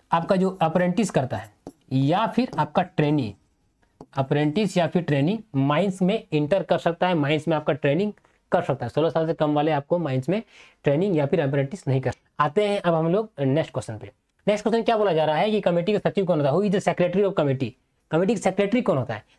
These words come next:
मैंने आपको बताया था चीफ इंस्पेक्टर द्वारा नॉमिनेटेड कौन? इंस्पेक्टर। तो आपको देखना है यहाँ पर inspector of mines कहीं लिखा हुआ है,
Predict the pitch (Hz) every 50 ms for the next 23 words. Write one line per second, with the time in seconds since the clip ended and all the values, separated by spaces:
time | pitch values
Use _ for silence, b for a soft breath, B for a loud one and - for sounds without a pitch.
0 | b - 165 175 180 175 196 190 185 190 202 208 208 254 240 - - _ - 185
1 | 220 226 - - 185 170 - - 175 156 - 180 175 160 160 156 151 151 196 226
2 | 208 175 151 147 147 143 139 135 220 233 226 226 - _ _ _ _ _ _ _
3 | _ _ _ 269 262 226 135 110 - _ _ _ _ 233 220 190 185 - 170 135
4 | - - 113 104 101 - _ _ _ - - - 123 143 147 143 180 165 160 160
5 | 175 - 185 202 202 196 190 196 190 190 185 160 - 180 175 - 190 185 170 175
6 | 175 175 170 175 175 175 180 180 180 247 220 160 135 127